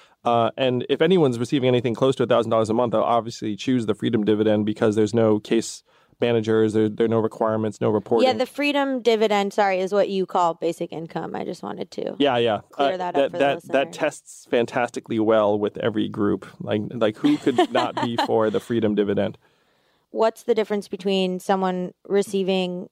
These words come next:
Speaker 2: disability and, and someone receiving the freedom dividend?
Speaker 1: So the disability churn rate, or the rate at which people get on disability and then get off, is essentially zero. It's, like, less than one percent. Like, when you're on disability, you're never coming off.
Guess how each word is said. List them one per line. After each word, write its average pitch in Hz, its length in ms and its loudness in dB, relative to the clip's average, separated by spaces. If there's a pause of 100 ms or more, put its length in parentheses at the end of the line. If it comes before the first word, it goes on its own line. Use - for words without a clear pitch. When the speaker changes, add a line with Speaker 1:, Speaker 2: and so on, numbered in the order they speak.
(160)
Speaker 2:
disability 180 580 2
and, 170 380 -4
and 175 200 -4
someone 170 600 -2
receiving 165 680 -2
the 175 100 0
freedom 165 300 -4
dividend? - 640 -10
Speaker 1:
So 151 400 4 (400)
the 139 400 2 (460)
disability 190 500 2
churn 123 360 2
rate, 98 260 -4 (180)
or 127 160 4
the 120 160 4
rate 135 240 2
at 120 80 0
which 120 160 -2
people 120 260 0
get 123 160 2
on 123 120 4
disability 113 420 0
and 110 60 2
then 110 80 2
get 107 200 2
off, 107 360 0 (920)
is 135 140 2
essentially 131 420 -2
zero. 101 320 0
It's, 101 120 -4
like, 117 120 -2
less 135 140 2
than 117 120 -2
one 107 140 2
percent. 87 380 -8 (320)
Like, 117 160 0
when 139 160 4
you're 139 120 4
on 131 120 2
disability, 107 680 0 (160)
you're 117 220 0
never 101 220 0
coming 87 280 -4
off. 73 280 -8